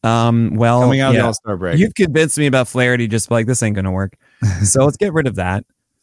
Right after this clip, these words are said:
Speaker 1: Um,
Speaker 2: So it's Skubal.
Speaker 1: Yeah, Skubal, Maeda, uh,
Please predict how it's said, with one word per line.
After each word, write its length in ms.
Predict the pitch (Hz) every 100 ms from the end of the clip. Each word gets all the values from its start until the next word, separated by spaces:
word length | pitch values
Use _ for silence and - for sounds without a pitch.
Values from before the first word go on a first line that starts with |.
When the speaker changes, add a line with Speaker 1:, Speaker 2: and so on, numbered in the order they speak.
| -
Speaker 1:
Um, 600 | 113 113 117 113 113 113
Speaker 2:
So 140 | _ 101
it's 200 | 92 -
Skubal. 600 | 131 127 120 127 127 117 - _ _ _ -
Speaker 1:
Yeah, 140 | 143 139
Skubal, 400 | - 139 180 196
Maeda, 760 | 160 147 143 139 139 135 131 - _ _ _
uh, 60 | 110